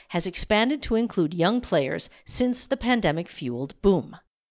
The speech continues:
In China, age ratios of amateur paddlers appear to be skewed heavily toward teenagers and young adults,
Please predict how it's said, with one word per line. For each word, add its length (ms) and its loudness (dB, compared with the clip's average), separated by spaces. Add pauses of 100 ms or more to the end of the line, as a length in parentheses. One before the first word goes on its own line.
(1120)
In 160 4
China, 520 4
age 320 2
ratios 440 4
of 160 0
amateur 360 2
paddlers 680 0
appear 540 0 (140)
to 100 0
be 140 2
skewed 400 2
heavily 420 2
toward 320 2
teenagers 520 4
and 140 4
young 200 4
adults, 520 2